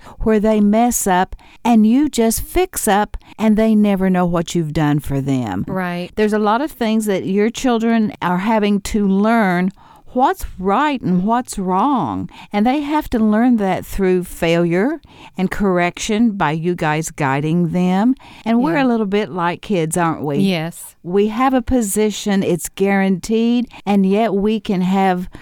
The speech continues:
Speaker 1: uh, the ways of the world, the cultural influence, our own deceptions, and how we choose to accept our position, uh, without really recognizing what it is. So let's see if we can maybe help uncover and dispel a couple of the myths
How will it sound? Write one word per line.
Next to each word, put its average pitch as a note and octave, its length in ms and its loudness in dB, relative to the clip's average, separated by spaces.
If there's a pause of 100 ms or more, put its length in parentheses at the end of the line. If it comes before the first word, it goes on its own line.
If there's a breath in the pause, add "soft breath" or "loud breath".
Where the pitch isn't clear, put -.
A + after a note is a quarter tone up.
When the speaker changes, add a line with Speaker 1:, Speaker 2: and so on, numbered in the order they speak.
(140 loud breath)
Speaker 1:
uh, F3 140 2
the E3 120 0
ways F#3+ 440 2
of F#3+ 100 0
the E3+ 100 0
world, F#3+ 440 2
the F3 80 0
cultural G3 600 -2
influence, F#3+ 920 0
our D#3+ 280 0
own F#3 300 2
deceptions, G3 840 -2
and F#3 120 0
how F3 240 2
we F3+ 200 0
choose G3 440 -2
to F3+ 160 -2
accept E3 680 -2
our G3 140 2
position, E3 800 -6 (320 loud breath)
uh, F#3 160 0
without F3+ 440 0
really F#3+ 280 0
recognizing F3 1040 0
what E3+ 200 0
it F3 120 -2
is. D3+ 320 0
So F3+ 240 0 (220 loud breath)
let's D4+ 120 -2
see C#4 220 0
if A3+ 120 -2
we G#3 280 0
can G3+ 160 2
maybe F#3 460 0
help F#3+ 380 0
uncover F#3+ 640 0
and F3 140 0
dispel F3 520 -2
a E3 60 -6
couple F#3 360 -4
of D#3+ 80 -4
the D3+ 100 -4
myths F#3 360 0